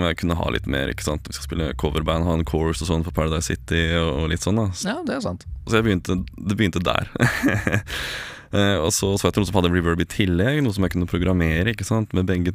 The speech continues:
Speaker 1: to. Og så, oi, det er noe som også simulerer amp og sånn. Og så bare gikk det helt videre opp til, eh, Axe F X da.
Speaker 2: Hmm.
Speaker 1: Eh, hvor jeg så på en måte mange store band bruker de live. Metallica bruker de live. Eh, ja, Shinedown bruker de live. Eh, Steve Vai har de riggen sin.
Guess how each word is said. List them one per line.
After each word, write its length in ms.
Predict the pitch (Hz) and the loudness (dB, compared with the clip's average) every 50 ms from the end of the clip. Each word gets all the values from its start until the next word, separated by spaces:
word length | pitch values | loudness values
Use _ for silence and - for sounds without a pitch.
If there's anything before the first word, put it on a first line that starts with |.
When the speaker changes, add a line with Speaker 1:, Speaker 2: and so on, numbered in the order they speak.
| 98 | -2
Speaker 1:
to. 140 | - 120 139 151 - | -2 -2 0 0 0
Og 60 | 117 101 | 0 0
så, 80 | 104 92 - | 0 0 0
oi, 160 | - 165 220 | 0 0 0
det 80 | 196 170 | 0 0
er 60 | 170 | 0
noe 100 | 170 156 | 0 0
som 140 | - - 135 127 | -2 -2 -2 -2
også 220 | 107 98 95 101 | -2 0 0 -2
simulerer 460 | 101 98 104 107 113 113 107 87 92 104 - | 0 0 0 0 2 2 2 2 0 0 0
amp 320 | - 82 82 82 - - - | 0 0 -2 -2 -4 -2 0
og 220 | 95 90 87 87 90 | 0 2 2 2 0
sånn. 140 | 117 147 185 185 | 0 0 0 0
Og 60 | 117 - | -2 -2
så 140 | - 117 113 | -2 -2 0
bare 220 | 107 110 107 107 | 0 0 0 0
gikk 100 | 95 - - - | -2 -2 -4 -4
det 80 | 107 104 | -2 0
helt 240 | 90 95 98 - 113 | 0 0 0 0 0
videre 360 | 113 104 - - 113 131 - | 0 0 2 2 2 0 0
opp 160 | - - - - | -2 -2 -6 -8
til, 300 | - - - 110 107 113 | -8 -4 -2 0 2 2
eh, 300 | 127 131 131 113 110 113 - | 2 2 2 2 0 0 -2
Axe 300 | - - - - - 98 | -4 -4 -4 -4 -4 -2
F 80 | - - | 0 0
X 220 | - - - - - - | 0 0 -2 -4 -2 -2
da. 80 | 123 113 101 - 160 | -2 -2 -2 -4 -4
Speaker 2:
Hmm. 320 | 156 147 135 113 104 101 107 - - - - - - - - - - - - | -2 -2 -2 -2 -2 -4 -4 -8 -12 -16 -18 -20 -20 -20 -20 -20 -16 -4 0
Speaker 1:
Eh, 400 | - 107 110 117 117 113 117 117 | 2 4 4 4 4 4 4 4
hvor 160 | 117 120 123 | 4 4 4
jeg 100 | 127 - | 2 2
så 220 | - - - 113 113 120 123 120 | 0 0 2 2 2 2 0 0
på 80 | - 139 | 0 2
en 80 | 135 113 | 2 2
måte 180 | 104 - 127 131 | 2 2 0 2
mange 160 | 117 117 123 | 2 2 0
store 380 | - - 135 107 95 98 107 113 113 110 104 | -2 -2 0 2 4 4 4 4 2 2 2
band 220 | 98 98 98 101 107 | 2 2 2 2 2
bruker 300 | - 104 90 76 - - | 2 0 0 0 -2 0
de 80 | 80 85 | 0 2
live. 160 | 110 131 127 | 2 2 0
Metallica 420 | 120 - - 98 87 85 82 - 87 87 | 0 0 0 2 2 2 0 0 0 0
bruker 240 | 82 80 - - 82 | 0 0 0 -2 0
de 60 | 82 | 0
live. 300 | 82 92 104 117 127 101 - - - - - - - | 2 2 2 0 -2 -2 -4 -6 -6 -6 -6 -4 -2
Eh, 220 | 90 87 87 87 87 - | 0 0 2 2 0 0
ja, 80 | - 117 | 0 -2
Shinedown 480 | - - 101 95 92 92 90 92 95 95 | 0 0 2 2 4 4 4 2 2 2
bruker 300 | 92 95 90 - - 90 | 2 0 0 0 0 0
de 80 | 85 | 2
live. 260 | 92 101 113 127 123 113 - - - - | 2 2 0 0 -2 -4 -6 -8 -8 -4
Eh, 160 | - 90 87 90 - | 0 0 0 0 0
Steve 240 | - - 92 87 85 | 0 0 0 2 4
Vai 240 | 85 92 101 107 | 4 4 4 2
har 160 | 110 113 92 98 | 2 2 2 2
de 80 | 98 | 2
riggen 260 | 95 90 87 92 90 | 0 0 2 0 0
sin. 280 | 90 - 113 117 120 123 | 2 0 0 0 0 -2